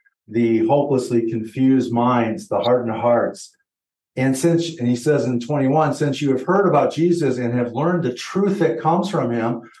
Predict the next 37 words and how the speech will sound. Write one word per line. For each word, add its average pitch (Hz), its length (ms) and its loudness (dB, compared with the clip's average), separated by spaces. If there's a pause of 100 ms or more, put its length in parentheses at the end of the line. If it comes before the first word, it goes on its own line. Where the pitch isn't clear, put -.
(320)
throw 190 300 2
off 196 240 2
your 175 160 2
old 185 220 0
sinful 190 340 -2
nature." 214 420 -4 (300)
That's 185 440 2
an 220 80 0
intentional 165 600 0
act 143 280 2
on 147 160 0
our 196 240 0
part. - 360 -6 (680)
We've 120 180 -6
talked 165 220 2
a 143 40 0
lot 139 280 4
in 160 80 0
here 147 160 0
about 131 180 -2
intentionality. 143 960 -2 (420)
Paul 160 240 2
says, 151 420 2 (240)
God 170 300 2
is, - 240 -2
he's 151 300 -6
reversed 156 420 0
all 131 260 2
of 120 60 -2
that. 123 300 0
Now 127 220 0
choose. 147 760 0 (240)
Be 139 160 -2
intentional 143 640 -2
about 117 280 0
your 120 140 -4
choice. - 680 -2